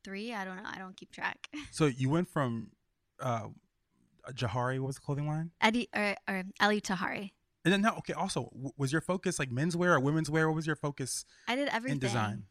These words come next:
Speaker 1: Men's, women's, children's, but I preferred, like, women's wear.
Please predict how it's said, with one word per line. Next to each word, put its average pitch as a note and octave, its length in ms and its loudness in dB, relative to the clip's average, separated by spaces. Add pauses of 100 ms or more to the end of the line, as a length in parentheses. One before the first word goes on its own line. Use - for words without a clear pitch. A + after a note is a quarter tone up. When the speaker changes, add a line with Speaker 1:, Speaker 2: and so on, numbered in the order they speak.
(160)
Speaker 1:
Men's, A3+ 320 2
women's, G3+ 520 2 (140)
children's, F3 720 -8
but F#3 300 -4
I F#3 160 -8 (500)
preferred, F3+ 640 -6
like, F3+ 460 -6
women's F#3 480 -8
wear. - 340 -10